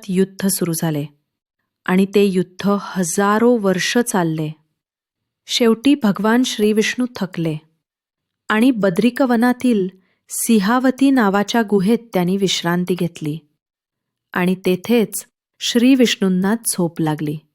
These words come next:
मुरासुराने हे इथे पाहिले की विष्णू आता निद्रेत आहेत, तर मी आत्ताच त्यांचा वध करतो, असा विचार करून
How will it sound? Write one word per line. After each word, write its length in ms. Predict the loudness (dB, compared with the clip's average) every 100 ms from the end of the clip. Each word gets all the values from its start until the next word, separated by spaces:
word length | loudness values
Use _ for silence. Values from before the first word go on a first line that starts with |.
| _ _ _ _ _ 0
मुरासुराने 800 | 2 4 2 0 2 2 2 2
हे 200 | 2 2
इथे 480 | 2 -2 -4 -2
पाहिले 480 | 0 0 0 0 -4 -8 _ _ _ _ _
की 120 | 0
विष्णू 440 | 2 2 0 2 2
आता 240 | 2 2
निद्रेत 520 | 2 2 2 0 2
आहेत, 340 | 0 0 -4 -10 _ _ _ _ _ _ _
तर 100 | 0
मी 200 | 2 2 0 -4
आत्ताच 640 | -6 -4 -2 0 0 -2
त्यांचा 380 | 0 0 0 0
वध 260 | 0 -2 -4
करतो, 540 | -8 -8 -8 -12 -14 _ _ _ _ _ _ -6
असा 260 | -2 0
विचार 360 | 0 0 0 -2
करून 440 | -2 0 0 -2